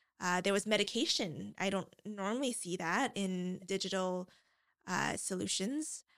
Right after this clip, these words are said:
And there was symptom tracking. So we all know that journaling, reflection, on your journey is really important. And I think it was interesting to see that they had that kind of symptom tracking framework as part of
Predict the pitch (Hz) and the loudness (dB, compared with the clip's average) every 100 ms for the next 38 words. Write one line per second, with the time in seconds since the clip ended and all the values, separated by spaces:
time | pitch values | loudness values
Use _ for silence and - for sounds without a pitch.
0 | - 226 220 214 208 247 254 233 226 180 | -2 4 6 6 6 0 -2 -2 -2 -2
1 | - - 196 - 175 185 202 185 190 190 | -4 -8 -6 -4 -4 -2 -2 0 0 -2
2 | 185 180 220 214 214 202 196 190 - 190 | -4 -2 -2 0 2 2 2 -2 -2 -4
3 | - - 190 185 185 190 _ _ _ _ | 0 0 0 -2 -4 -8 _ _ _ _
4 | _ - 208 208 202 180 175 180 180 175 | _ 6 6 8 4 2 -2 -4 -4 -4
5 | 175 185 - - - 196 196 - - - | -6 -8 -10 -12 -10 -10 -10 -10 -12 -14
6 | _ - - 185 - 208 - - 190 190 | _ -12 -8 -6 -4 -6 -6 -6 -6 -6
7 | - 190 180 180 - 190 190 185 180 - | -6 -6 -6 -6 -8 -8 -6 -6 -6 -10
8 | _ - 196 185 - - 185 185 - 190 | _ -6 -2 -2 -4 -8 -4 -4 -4 -4
9 | 190 180 - 175 - 180 - 180 185 185 | -2 -4 -4 -6 -6 -10 -6 -6 -6 -6
10 | 185 - 185 185 | -8 -6 -8 -8